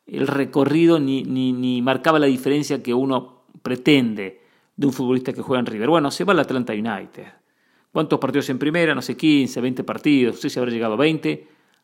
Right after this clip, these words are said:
Eh, se viene a la M L S. Gabriel Heinze lo pidió y va a jugar en Atlanta United.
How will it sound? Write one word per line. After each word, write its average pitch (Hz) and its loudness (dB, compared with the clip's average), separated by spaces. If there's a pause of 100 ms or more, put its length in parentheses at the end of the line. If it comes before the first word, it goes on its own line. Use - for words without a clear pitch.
(160)
Eh, 107 -6
se - -4
viene 135 2
a 113 -2
la 120 -4
M 117 -6
L 110 -6
S. 104 -10
Gabriel 127 -2
Heinze 135 -4
lo 123 0
pidió 233 4 (560)
y 123 -8
va 127 2
a 127 -6
jugar 127 -2
en 120 -6
Atlanta 113 -6
United. 98 -8